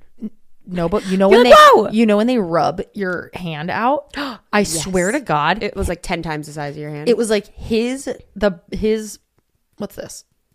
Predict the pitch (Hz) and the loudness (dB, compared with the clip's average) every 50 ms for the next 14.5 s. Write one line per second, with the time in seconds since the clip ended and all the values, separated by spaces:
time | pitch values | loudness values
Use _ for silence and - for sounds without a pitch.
0 | _ - - 170 160 160 196 - _ - - - - 180 - - - - - - | _ -18 -16 -16 -14 -14 -16 -18 _ -14 -12 -12 -12 -12 -16 -20 -20 -20 -20 -20
1 | _ - - 262 247 202 - 196 - 202 185 190 202 226 247 240 - 254 233 - | _ -4 -2 -2 -2 -2 -6 -4 -2 0 0 0 0 -2 -4 -4 -6 -8 -8 -8
2 | - - 156 151 156 170 190 202 202 185 - 170 240 302 349 359 320 262 - - | -8 -8 -6 -4 -4 -6 -6 -8 -8 -6 -6 -6 -6 -4 -4 -4 -4 -6 -8 -10
3 | 165 - - 214 214 208 196 - 175 170 170 196 226 _ _ - 180 160 170 175 | -10 -10 -8 -8 -8 -8 -8 -8 -8 -8 -8 -8 -10 _ _ -12 -6 -2 0 2
4 | 175 185 185 208 220 233 262 226 - _ - 196 185 185 190 208 226 214 - 196 | 2 2 2 2 0 -4 -6 -6 -6 _ -6 -6 -6 -4 -6 -8 -10 -8 -8 -10
5 | 185 - - 196 180 - 180 165 160 156 151 151 - 156 - 143 143 - 147 - | -8 -6 -8 -8 -8 -10 -10 -8 -8 -8 -8 -8 -10 -10 -10 -10 -12 -10 -12 -14
6 | - _ _ _ _ _ - 240 240 233 - - _ _ _ _ _ _ _ _ | -14 _ _ _ _ _ -4 -4 -4 -4 -6 -16 _ _ _ _ _ _ _ _
7 | _ _ _ _ - - 190 196 214 - - 226 226 - - 349 - - 349 403 | _ _ _ _ -2 0 0 0 0 0 -2 -2 0 0 -4 -4 -2 0 0 0
8 | 403 403 381 _ - 185 165 - 180 - - 180 - - - - - - - - | 0 -4 -6 _ -4 -2 -2 -2 -4 -4 -8 -10 -8 -8 -8 -8 -8 -8 -4 -2
9 | 208 208 208 - - 339 330 320 320 294 208 _ _ _ _ _ - - - - | 0 0 2 2 4 4 4 4 4 0 -4 _ _ _ _ _ -18 -16 -10 -8
10 | 311 330 - - - - - - - - - 240 233 269 277 262 262 240 - _ | -8 -8 -8 -12 -20 -20 -20 -20 -20 -20 -12 -4 0 0 2 2 0 -6 -6 _
11 | - 214 254 254 247 247 247 247 240 240 254 285 214 208 190 139 180 185 - - | -2 -2 0 2 4 4 4 4 2 -2 -2 2 4 4 6 6 6 6 6 6
12 | - - - - - - - - - - 208 196 196 196 - - - - - 285 | 4 4 2 2 0 -2 -4 -4 -6 -8 -10 -10 -12 -14 -18 -20 -12 0 6 8
13 | 285 285 269 254 240 226 214 208 196 175 - _ _ _ _ _ _ _ _ _ | 8 10 10 8 6 6 4 0 -4 -10 -10 _ _ _ _ _ _ _ _ _
14 | - - 262 262 233 254 247 240 226 196 | -6 -4 -4 -2 0 0 0 0 -2 -10